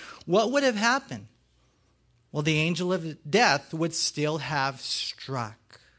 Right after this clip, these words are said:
And so we take it a step further. Suppose they put all the money of all mankind on those two doorposts, on the, that lintel. What would have happened then? Well, the angel of death would still have struck.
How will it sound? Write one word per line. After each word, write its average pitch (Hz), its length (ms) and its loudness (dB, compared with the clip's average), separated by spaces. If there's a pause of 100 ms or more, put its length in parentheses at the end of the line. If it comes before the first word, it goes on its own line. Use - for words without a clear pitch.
(800)
And 151 120 -4
so 180 160 2
we 180 120 4
take 180 240 -2
it 160 60 -4
a 160 60 -4
step 180 300 -4
further. 262 280 -4
Suppose 180 460 -4
they 190 80 0
put 202 320 -4 (300)
all 180 240 8
the 269 120 2
money 214 460 4
of 165 280 -4
all 196 360 8
mankind 180 1160 -2 (720)
on 175 200 4
those 185 260 4
two 240 180 0
doorposts, 175 640 2
on 160 120 -2
the, 156 80 -2
that 151 280 2
lintel. 170 600 -4 (320)
What 190 380 6
would 202 160 2
have 175 100 0
happened 156 540 -2
then? 202 420 -4 (800)
Well, 175 120 4
the 185 260 0
angel 170 520 0
of 190 300 -6
death 123 460 -2
would 160 220 -4
still 123 500 -2
have 156 400 -2
struck. - 840 -10